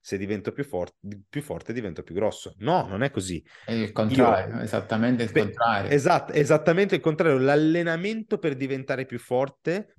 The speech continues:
Speaker 1: mi fa diventare più grosso e quindi riesco ad esprimere più forza, ok? È, è, è il contrario, è il des-, è l'essere grosso che ti ha fatto diventare più forte, quindi non esiste il contrario.
Speaker 2: E prima hai
Speaker 1: Non
Speaker 2: toccato
Speaker 1: esiste.
Speaker 2: il punto proprio importante, che era quello quando hai detto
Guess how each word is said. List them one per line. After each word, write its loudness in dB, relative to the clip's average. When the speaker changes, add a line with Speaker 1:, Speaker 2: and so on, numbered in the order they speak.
Speaker 1:
mi -4
fa 0
diventare -2
più -8
grosso -2
e -2
quindi 0
riesco 2
ad 0
esprimere -2
più -6
forza, -12
ok? -2
È, 0
è, 0
è 2
il 4
contrario, 2
è -4
il 2
des-, 0
è -4
l'essere -2
grosso -4
che -6
ti 0
ha 2
fatto -2
diventare 0
più -8
forte, -8
quindi 2
non 4
esiste -2
il -6
contrario. -8
Speaker 2:
E -20
prima 2
hai 4
Speaker 1:
Non 6
Speaker 2:
toccato 6
Speaker 1:
esiste. 2
Speaker 2:
il -12
punto 0
proprio 2
importante, -4
che -4
era -2
quello 0
quando -2
hai 0
detto -6